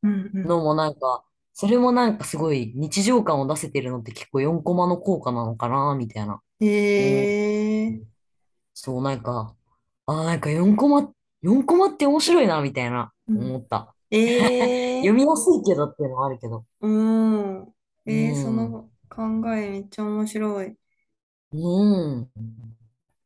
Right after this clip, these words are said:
Speaker 1: 確かにね。
Speaker 2: うん。
Speaker 1: あ、でも同時進行できるっていうのはマジでそうだなと思ったわ。なんか、
Speaker 2: うん。
Speaker 1: 同時進-、なんかベタって感じ？なんかこう、
Speaker 2: うん。
Speaker 1: 四コマで区切れてなかったら、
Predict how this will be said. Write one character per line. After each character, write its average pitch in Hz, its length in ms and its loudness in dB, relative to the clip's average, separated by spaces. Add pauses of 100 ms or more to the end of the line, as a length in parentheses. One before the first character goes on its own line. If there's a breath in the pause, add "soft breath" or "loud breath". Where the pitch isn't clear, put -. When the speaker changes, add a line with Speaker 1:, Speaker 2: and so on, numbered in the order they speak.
(280)
Speaker 1:
確 320 220 -8
か 214 160 -4
に 185 160 -6
ね。 185 360 -4
Speaker 2:
う 139 40 -6
ん。 127 240 -10 (680)
Speaker 1:
あ、 208 100 -2
で 196 80 0
も 196 120 2
同 208 220 2
時 240 140 0
進 277 200 -4
行 196 160 -2
で 190 140 -2
き 190 140 -4
る 180 160 -2
っ - 20 -20
て - 100 -8
い 175 40 -4
う 170 80 -6
の 170 100 -6
は 170 60 -6
マ 190 160 -2
ジ 185 100 2
で 175 160 0
そ 185 220 -6
う - 20 -8
だ 175 120 -4
な 170 200 -6
と 165 140 -12
思 160 140 -8
っ - 120 -14
た 165 80 -6
わ。 180 160 -8 (480)
な 190 120 -4
ん 185 40 -10
か、 175 140 -4
Speaker 2:
う 175 40 4
ん。 165 600 2 (100)
Speaker 1:
同 208 220 6
時 214 120 6
進-、 220 400 2
な 190 100 -4
ん 180 40 -10
か 175 80 -2
ベ 180 160 2
タ 202 220 0
っ 208 140 -10 (220)
て 165 400 -2
感 170 220 -10
じ？ 175 300 -6 (180)
な 185 120 -6
ん - 20 -12
か 165 240 -10 (120)
こ 170 340 0
う、 - 20 -14
Speaker 2:
う - 20 -20
ん。 - 140 -20
Speaker 1:
四 190 240 0
コ 196 100 -4
マ 190 160 0
で 185 140 0
区 190 180 0
切 196 120 4
れ 196 120 2
て 180 140 -6
な 170 140 -6
か 165 100 -10
っ 165 120 -12
た 165 120 -10
ら、 160 200 -6